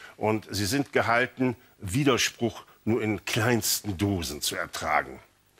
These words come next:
Wie das im Umgang mit Heiden klappt, will ich hier nicht erörtern. Als Erziehungsprinzip für einen feuerköpfigen, hochbegabten Buben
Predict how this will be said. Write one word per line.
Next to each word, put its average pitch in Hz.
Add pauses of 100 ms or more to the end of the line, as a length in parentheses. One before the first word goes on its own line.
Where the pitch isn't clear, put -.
(560)
Wie 123
das 147
im 135
Umgang 147
mit 117
Heiden 135
klappt, - (440)
will 113
ich 113
hier 110
nicht 104
erörtern. 135 (420)
Als -
Erziehungsprinzip 131
für 120
einen 117
feuerköpfigen, 117
hochbegabten 107
Buben 104